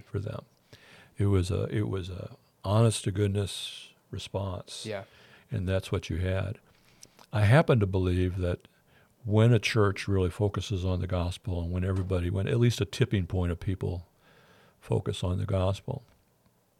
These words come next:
Speaker 1: So let's take Calvary as an example.
Speaker 2: Yeah.
Speaker 1: Um, you're gonna have to help me with this.
Speaker 2: Sure.
Speaker 1: Uh, I don't know how many members there are at Calvary. I
Speaker 2: Oh.
Speaker 1: still haven't heard that yet, but
Speaker 2: Yeah.
Speaker 1: I'm assuming it's a good number.
Speaker 2: Yeah, it is.
Speaker 1: Okay.
Speaker 2: Yeah.
Speaker 1: So whatever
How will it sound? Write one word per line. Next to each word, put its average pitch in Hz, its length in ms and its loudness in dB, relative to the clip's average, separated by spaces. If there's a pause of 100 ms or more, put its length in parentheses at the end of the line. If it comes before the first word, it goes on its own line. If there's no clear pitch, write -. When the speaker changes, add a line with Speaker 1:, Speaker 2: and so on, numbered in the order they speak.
(460)
Speaker 1:
So - 140 -2
let's - 100 0
take 120 140 0
Calvary 107 360 -4
as - 120 -10
an - 60 -8
example. - 300 -8
Speaker 2:
Yeah. 143 120 -2 (840)
Speaker 1:
Um, 92 420 2
you're 120 100 2
gonna 113 120 4
have 92 100 2
to 98 80 -2
help 98 140 4
me 90 100 -2
with 90 160 -6
this. 87 340 -6
Speaker 2:
Sure. 131 260 -2 (280)
Speaker 1:
Uh, 104 380 2
I 127 100 4
don't 147 180 6
know 104 120 4
how 101 160 4
many 92 260 2
members 90 560 0
there 82 220 -6
are 82 180 -4
at - 100 -8
Calvary. 82 560 -4
I 85 120 -2
Speaker 2:
Oh. 113 100 2
Speaker 1:
still 98 160 2
haven't 87 240 -2
heard 85 220 -4
that - 240 -8
yet, - 260 -10
but 92 120 -2
Speaker 2:
Yeah. 104 60 2
Speaker 1:
I'm 98 60 2
assuming 95 280 0
it's 80 120 -8
a 92 40 -8
good 85 180 -6
number. 90 340 -8
Speaker 2:
Yeah, 165 200 4
it 120 100 -4
is. 147 280 -2
Speaker 1:
Okay. - 160 -2
Speaker 2:
Yeah. 113 100 -4 (1500)
Speaker 1:
So - 180 0
whatever 127 360 10